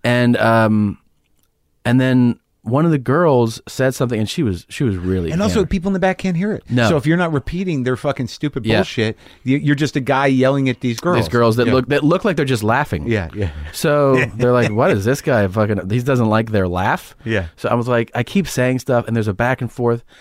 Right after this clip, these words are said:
Speaker 1: And finally, when I said something, the one girl who's, like, the drunkest turns and she spits on the ground. And I was like, "Did you just fucking spit on the ground? Like, you're a pig. You
Speaker 2: Yeah.
Speaker 1: know that?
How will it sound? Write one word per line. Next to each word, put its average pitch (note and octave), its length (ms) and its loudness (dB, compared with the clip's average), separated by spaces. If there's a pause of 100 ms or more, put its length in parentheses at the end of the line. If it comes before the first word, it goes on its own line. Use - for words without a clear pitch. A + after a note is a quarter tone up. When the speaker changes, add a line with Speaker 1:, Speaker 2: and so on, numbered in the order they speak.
(240)
Speaker 1:
And A2+ 140 -6
finally, F3 320 2
when C3+ 140 2
I A#2 40 0
said G#3 300 -2
something, A2+ 520 -2
the A2 180 -6
one C#3 260 0
girl A#2 180 2
who's, G#2+ 180 -2
like, G2 120 -4
the G2 80 -8
drunkest F#2 800 -4 (440)
turns F3+ 360 0
and B2 140 -4
she A2+ 160 -4
spits - 920 -4 (600)
on C3 300 4
the A2+ 60 2
ground. A2 580 -2 (120)
And G#2 100 -6
I G#2+ 40 -2
was G#2 120 -2
like, G#2 120 -4
"Did F#2+ 180 -10
you C#3+ 100 -4
just G3+ 220 -4
fucking A#2 460 -6
spit - 580 -4 (520)
on G2 180 -4
the F2+ 80 -4
ground? E2 540 -6 (100)
Like, F#2 180 -8
you're F3 140 0
a C#3+ 60 -2
pig. - 600 -6
You A#2 140 -4
Speaker 2:
Yeah. G#2+ 80 0
Speaker 1:
know A2 140 0
that? A#2+ 200 -2